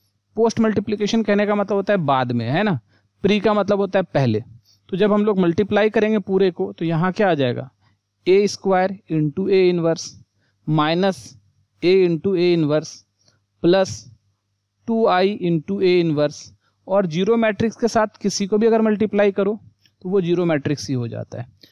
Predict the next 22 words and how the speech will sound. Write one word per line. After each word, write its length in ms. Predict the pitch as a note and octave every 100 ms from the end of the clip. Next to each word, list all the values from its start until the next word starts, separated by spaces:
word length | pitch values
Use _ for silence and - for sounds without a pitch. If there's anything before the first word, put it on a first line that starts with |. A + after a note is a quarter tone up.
| _
तो 60 | F3
अब 120 | F3
देखो 200 | F#3+ G3
यहाँ 240 | F#3+ E3
से 160 | D#3 G#3+
क्या 180 | G3 G#3
आ 40 |
गया 140 | F#3+ F#3
हमारा, 300 | E3 F3 A3+ _ _ _ _ _ _ _ _ _ -
ए 140 | G3
का 180 | G3 A3+
पावर 360 | G#3 F#3 G3+ G3+
टू 240 | - A3+
और 120 | F#3+
ए 60 | F3+
का 120 | E3 F3+
पावर 300 | F3+ F3 F3
माइनस 420 | E3 D#3 E3 -
वन, 180 | C3 A2+ - _ _ -
तो 100 | G3+ F3
ए 120 | G#3
बचा, 320 | E3 C3+ C#3